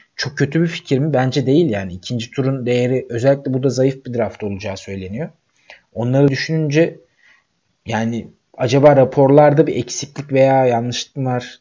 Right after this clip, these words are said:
diye düşünüyorum. Hani piyasasını iyice öldürmemek için Drummond'ın böyle bir konumu gündeme geliyor.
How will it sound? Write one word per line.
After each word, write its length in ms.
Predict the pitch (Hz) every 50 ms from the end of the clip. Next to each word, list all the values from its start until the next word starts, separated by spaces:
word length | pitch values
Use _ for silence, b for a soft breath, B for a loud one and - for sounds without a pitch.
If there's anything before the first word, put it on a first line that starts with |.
| _ 107
diye 180 | 113 117 110
düşünüyorum. 420 | 104 101 - - - 107 104 101 104
Hani 160 | 104 104 101
piyasasını 500 | 98 - 117 113 - 120 110 - 127 123
iyice 260 | 92 113 113 110 120
öldürmemek 600 | 107 117 113 110 107 113 120 123 120 113 113 110
için 360 | - - - - 123 131 - _ _ b b b b b b _ -
Drummond'ın 600 | 110 117 110 110 113 113 110 104 113 117 113 - _
böyle 280 | 107 107 113 113 117
bir 80 | 110 107 - _ _ _ _
konumu 440 | - 120 113 117 120 117 117 113 - _ _ _ _ _ _ _ _ _ _ _ _ _ _ _ _ _ _
gündeme 360 | - 139 131 123 120 120 117
geliyor. 340 | 117 107 117 127 151 170 165